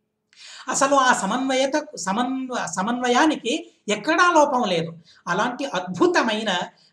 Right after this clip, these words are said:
గాంభీర్యం, ఔన్నత్యం, వైశాల్యం అనే గుణాలను కలిగినందువల్ల టీకాకృత్పాదులను దాటేవారు అసలెవరూ రాలేదు. చాలా అద్భుతమైన అలాంటి వ్యక్తిత్వాన్ని సంపాదించుకున్నవారు మన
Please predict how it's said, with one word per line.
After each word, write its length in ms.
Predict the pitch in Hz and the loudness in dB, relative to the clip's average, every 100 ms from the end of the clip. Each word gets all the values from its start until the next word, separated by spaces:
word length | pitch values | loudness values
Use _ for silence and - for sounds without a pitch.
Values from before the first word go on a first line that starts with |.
| - | -10
గాంభీర్యం, 880 | 160 170 175 214 240 247 277 269 285 | -4 -2 -2 -2 -2 -2 0 0 -2
ఔన్నత్యం, 840 | 170 214 233 247 247 247 269 254 160 | -2 -2 0 -2 -2 -6 -4 -4 -4
వైశాల్యం 680 | 180 196 277 311 285 247 | -4 -2 -2 0 0 -2
అనే 260 | 233 214 196 | -4 -6 -6
గుణాలను 460 | 185 202 202 240 294 - _ _ _ - | -6 -4 -4 -6 -8 -10 _ _ _ -2
కలిగినందువల్ల 760 | 233 339 330 285 247 208 214 | 0 4 4 4 2 0 0
టీకాకృత్పాదులను 1080 | 277 196 196 196 185 185 170 185 185 185 180 | -4 -4 -4 -4 -4 -6 -6 -2 -2 -2 -6
దాటేవారు 1120 | 170 160 185 - 214 196 156 147 220 240 285 320 - _ 170 | -6 -2 -2 -4 -4 -2 -2 2 4 4 2 -4 -14 _ -8
అసలెవరూ 680 | 165 190 175 185 214 269 | -4 -2 -2 0 0 2
రాలేదు. 840 | 214 156 160 208 202 160 196 269 214 - _ _ _ - | 0 0 -2 -2 -2 0 4 4 4 -8 _ _ _ 0
చాలా 200 | 233 370 | 2 6
అద్భుతమైన 640 | 349 302 277 254 247 233 | 4 4 -2 -2 -2 -4
అలాంటి 400 | 233 196 208 208 | -4 -4 -4 -6
వ్యక్తిత్వాన్ని 840 | 190 180 190 - 180 202 185 165 - _ _ | -8 -8 -12 -8 -6 -4 -6 -8 -14 _ _
సంపాదించుకున్నవారు 1300 | - 202 208 196 190 190 185 180 190 185 180 170 247 | -4 -4 -2 -2 -2 -2 -6 -10 -6 -4 0 0 0
మన 320 | 190 185 208 | -2 -2 -2